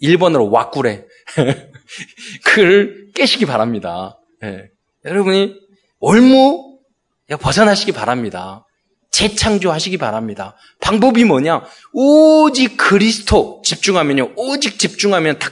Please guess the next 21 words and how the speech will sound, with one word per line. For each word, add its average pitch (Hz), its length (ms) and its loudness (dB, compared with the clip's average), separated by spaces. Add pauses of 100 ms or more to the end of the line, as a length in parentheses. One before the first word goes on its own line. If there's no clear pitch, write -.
틀이 208 220 -4
깨진다니까요. 123 840 -6 (240)
다 - 140 -20
틀이 180 200 -12
깨져. 117 360 -14 (960)
우리 196 400 0 (240)
교육자들도 180 640 0
무슨, 147 260 0
무슨, 170 180 -4
무슨 143 200 -6
부서 170 260 -4
바-, - 180 -10 (140)
바꾸라고 139 380 0
그러면요. 117 600 -2
아, 110 1040 -10
힘들어서 202 540 -2
막 - 240 -6
안 127 160 -2
바꾸려고 147 400 -2
그러고 123 160 -4
누구는 180 420 -4